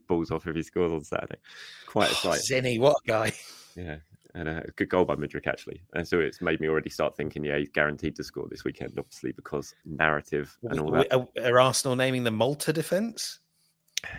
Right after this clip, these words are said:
Speaker 1: Malta went in front in that game.
Speaker 2: Right.
Speaker 1: You see San Marino,
Speaker 2: Yeah.
Speaker 1: San Marino's got,
Speaker 2: Yeah,
Speaker 1: scored against
Speaker 2: <laughs> that's
Speaker 1: Denmark.
Speaker 2: what
Speaker 1: That
Speaker 2: I was
Speaker 1: San
Speaker 2: gonna
Speaker 1: Marino
Speaker 2: say.
Speaker 1: tweet was just gold. It was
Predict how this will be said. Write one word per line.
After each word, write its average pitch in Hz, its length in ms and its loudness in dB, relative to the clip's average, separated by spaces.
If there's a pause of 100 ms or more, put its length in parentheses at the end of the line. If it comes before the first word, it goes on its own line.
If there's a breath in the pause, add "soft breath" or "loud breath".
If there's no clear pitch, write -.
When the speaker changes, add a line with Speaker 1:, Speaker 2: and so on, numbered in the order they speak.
(100)
Speaker 1:
Malta 139 320 2
went 110 160 10
in 82 80 -2
front 139 280 2
in 80 80 0
that 76 140 2
game. 87 360 0 (120)
Speaker 2:
Right. 120 140 -6
Speaker 1:
You - 80 -14
see - 140 -2
San 156 220 4
Marino, 147 320 6
Speaker 2:
Yeah. 95 60 4 (180)
Speaker 1:
San 127 120 6
Marino's 127 300 6
got, 113 200 4
Speaker 2:
Yeah, - 60 -10
Speaker 1:
scored 107 140 2
against 95 220 2
Speaker 2:
<laughs> - 20 -4
that's 107 120 6
Speaker 1:
Denmark. 82 240 4
Speaker 2:
what 101 200 6
Speaker 1:
That - 40 -6
Speaker 2:
I 160 40 -4
was 139 80 -4
Speaker 1:
San 113 120 4
Speaker 2:
gonna 107 120 4
Speaker 1:
Marino 104 200 6
Speaker 2:
say. 92 120 0
Speaker 1:
tweet 98 320 0
was 78 140 -4
just - 320 -8 (580)
gold. 82 360 0 (220)
It - 160 -14
was 80 160 -16